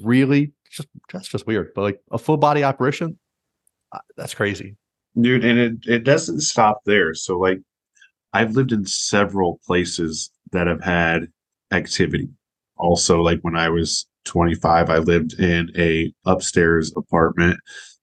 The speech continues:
Speaker 2: that somebody had hung themselves in a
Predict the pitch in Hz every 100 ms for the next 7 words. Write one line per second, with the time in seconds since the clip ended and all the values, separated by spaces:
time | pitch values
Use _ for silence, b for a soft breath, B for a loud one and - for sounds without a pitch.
0 | - 95 90 82 80 80 - - _ _
1 | - - 85 82 85 80 78 82 80 76
2 | - _ _ _ - 95 92 82 78 -
3 | 78 73 - - _ _ 92 78 78 -
4 | _ _ _ 92 85 82 80 80